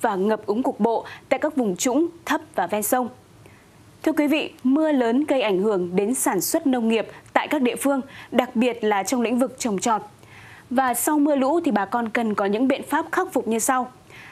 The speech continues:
Thứ nhất là khẩn trương tiêu kiệt nước mặt ruộng, sau khi nước rút tiến hành vệ sinh đồng ruộng này,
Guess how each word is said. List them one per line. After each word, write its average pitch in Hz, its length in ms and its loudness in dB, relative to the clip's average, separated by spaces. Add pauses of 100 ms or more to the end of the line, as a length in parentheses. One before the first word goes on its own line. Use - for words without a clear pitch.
(100)
Thứ 285 80 2
nhất 349 220 2
là 233 140 2
khẩn 214 300 0
trương 294 360 0 (160)
tiêu 320 160 2
kiệt 262 260 -2
nước 285 220 0
mặt 240 180 0
ruộng, 247 240 0 (320)
sau 294 300 0
khi 285 160 0
nước 302 200 0
rút 370 240 2
tiến 247 220 2
hành 220 320 -2
vệ 226 180 0
sinh 294 260 2
đồng 202 180 2
ruộng 202 260 0
này, 202 120 -2